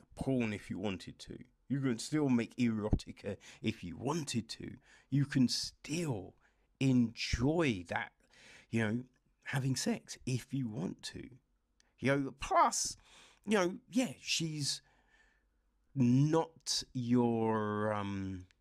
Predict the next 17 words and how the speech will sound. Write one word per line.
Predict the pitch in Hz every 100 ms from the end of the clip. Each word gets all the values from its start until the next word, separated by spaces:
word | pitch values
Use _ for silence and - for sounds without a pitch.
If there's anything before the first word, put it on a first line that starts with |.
| _ _ _ _ _ - - _ _ _ _ _ _ _ _ _ _ _ -
you | 175
know, | 113
not | 90 131 -
your | 131 -
typical, | - 165 151 143 - - 117 104 95 - _ _ _ _ -
uh, | 101 104 98 92 87 90 _ _ _ -
erotic | 117 110 120 117 110 - 113
star, | - - 98 107 87 - - _ _ _ _ _ _ _ 131
right? | 151 180 - _ _ _ -
Not | 214 196
your | 185 160
typical | - 185 170 - 156
erotic | 151 143 151 147
star. | - 180 156
So, | - - - 262 185 110 - - - - - -
y-, | 147 139 151
y-, | 160